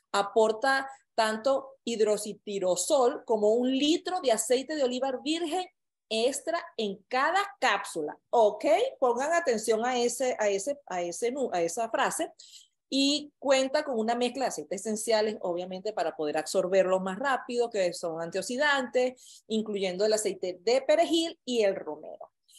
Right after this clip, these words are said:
Y resulta que ese ingrediente que es difícil como de mencionar, hidroxitirosol, que es lo máximo, debido a su estructura molecular,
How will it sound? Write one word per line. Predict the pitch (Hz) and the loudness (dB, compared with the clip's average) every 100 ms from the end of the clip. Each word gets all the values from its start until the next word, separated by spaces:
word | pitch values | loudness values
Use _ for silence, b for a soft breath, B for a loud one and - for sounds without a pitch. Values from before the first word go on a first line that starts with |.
| _ | _
Y | 277 | -2
resulta | 311 330 339 330 339 | 0 0 2 2 4
que | 269 247 - | 4 2 2
ese | 214 220 - 311 | 2 2 0 0
ingrediente | 294 277 240 214 214 208 220 254 262 269 b _ _ | 0 2 2 2 2 0 0 0 0 0 b _ _
que | 196 196 | 0 0
es | 202 - - | -2 -8 -12
difícil | 208 254 262 254 254 254 | -6 -4 -2 -2 -2 -2
como | 247 208 202 | 0 2 2
de | 190 | 2
mencionar, | 196 254 269 240 233 | -2 -2 0 0 0
hidroxitirosol, | 233 220 202 190 208 180 208 202 220 - 269 220 269 - _ _ - | 2 4 4 2 -6 -10 -4 -2 -2 2 4 4 2 -6 _ _ -2
que | 233 220 240 | 2 4 2
es | 277 | 0
lo | 277 254 226 | 0 0 0
máximo, | 226 254 - 330 392 403 _ _ _ _ | 0 -2 -2 -6 -6 -10 _ _ _ _
debido | 196 208 220 214 | 2 2 4 2
a | |
su | 220 | 2
estructura | 214 208 196 233 285 | 0 -2 0 2 2
molecular, | 302 294 311 302 302 | 4 2 4 2 2